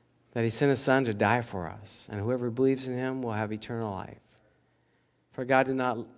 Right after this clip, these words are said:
send his son into the world to condemn the world, but to do what? To save the world through him.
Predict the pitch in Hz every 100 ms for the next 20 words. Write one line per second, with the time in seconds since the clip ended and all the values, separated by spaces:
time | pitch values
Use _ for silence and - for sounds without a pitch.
0 | - - 139 127 - 135 131 127 123 123
1 | 120 120 135 117 131 135 131 135 123 123
2 | - 120 123 120 98 - _ _ _ _
3 | _ _ - 107 - 135 131 120 113 110
4 | 110 107 - 135 117 98